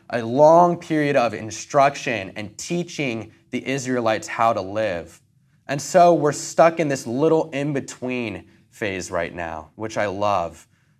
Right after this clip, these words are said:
They're not moving. They're not really learning about the Ten Commandments or how to live this holy life. They're waiting.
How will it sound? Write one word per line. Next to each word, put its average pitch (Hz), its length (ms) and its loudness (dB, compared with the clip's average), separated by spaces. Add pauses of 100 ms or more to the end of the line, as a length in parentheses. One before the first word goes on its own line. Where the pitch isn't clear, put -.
(140)
They're 127 140 -4
not 139 260 2
moving. 123 760 -4 (600)
They're 120 120 -4
not 139 240 0
really 135 380 0 (420)
learning 147 560 0
about 123 260 2
the 123 60 -6
Ten 123 260 -6
Commandments 120 580 -6
or 117 60 -4
how 117 240 2
to 113 80 0
live 113 340 -4
this 107 260 -8 (200)
holy 127 460 -2
life. 95 600 -2 (600)
They're 139 200 0
waiting. 113 640 -4